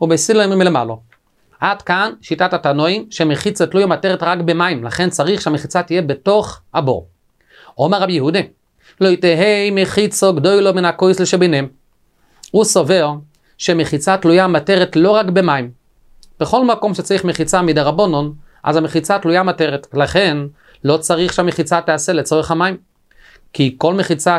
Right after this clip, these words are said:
תלויה מטרת גם לא במים. אז יש את המראה הכותל שמפריד בין שתי החצרות, הכותל הזה, מחיצה תלויה גם מעל הבור, וזה כאילו יורד גם לתוך הבור עד קרקעית הבור,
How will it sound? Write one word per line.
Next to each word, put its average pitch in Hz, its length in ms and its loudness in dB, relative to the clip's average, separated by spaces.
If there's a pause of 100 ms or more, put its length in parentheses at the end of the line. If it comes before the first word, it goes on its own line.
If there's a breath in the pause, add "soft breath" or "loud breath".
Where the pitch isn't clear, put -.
תלויה 151 240 4
מטרת 147 600 0
גם 139 160 0
לא 190 100 4
במים. 139 400 -2 (360)
אז 127 160 -2
יש 196 200 0
את 190 100 -2
המראה 151 320 0
הכותל 170 680 0 (320)
שמפריד 160 800 0
בין 165 120 0
שתי 151 100 -2
החצרות, 120 540 -4 (320)
הכותל 190 400 -2
הזה, 208 300 0
מחיצה 156 320 -2
תלויה 196 260 2
גם 160 200 0
מעל 185 200 -2
הבור, 254 380 0 (280)
וזה 151 400 2
כאילו 196 260 2
יורד 180 300 2
גם 180 200 0
לתוך 165 260 -2
הבור 165 200 0
עד 165 80 -2
קרקעית 151 400 -2
הבור, 196 380 2